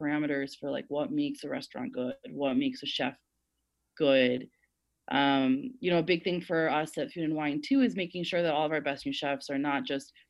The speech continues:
great chefs, but also great leaders and great humans. You know, we do background checks. There shouldn't be a history of,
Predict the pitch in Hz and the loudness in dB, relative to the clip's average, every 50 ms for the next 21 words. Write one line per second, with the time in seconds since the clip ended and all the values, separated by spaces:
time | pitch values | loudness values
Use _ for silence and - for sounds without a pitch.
0 | _ - 170 156 151 - 285 285 277 262 262 - - 180 175 156 156 - - 151 | _ -2 0 0 2 4 6 6 6 4 2 0 -2 0 2 2 0 0 0 0
1 | 147 147 147 - 160 147 - 156 165 165 165 160 160 156 151 147 139 131 151 139 | 0 0 0 0 -2 0 0 0 2 2 4 4 4 4 2 0 -2 0 0 0
2 | 127 135 - 160 151 151 147 143 143 139 139 139 135 135 131 131 127 - - - | -2 -2 -2 0 2 2 2 2 2 0 0 0 0 0 0 0 -2 -6 -10 -20
3 | - - - - _ _ _ _ _ _ _ - - - 160 156 156 - 180 180 | -20 -20 -20 -20 _ _ _ _ _ _ _ -20 -16 -10 -8 -8 -8 -6 -4 0
4 | 175 202 214 220 - 220 196 180 175 - 180 175 165 147 - - - - 196 196 | 2 2 2 2 2 0 0 0 0 0 2 2 2 0 -2 -4 -4 -4 -4 -4
5 | - - 175 160 151 165 170 156 151 - 165 156 - - - 175 175 165 160 160 | -4 -4 -4 -4 -2 0 0 0 0 0 -4 -6 -6 -8 -8 -4 -2 0 0 2
6 | 151 147 147 143 143 | 2 2 0 -2 -4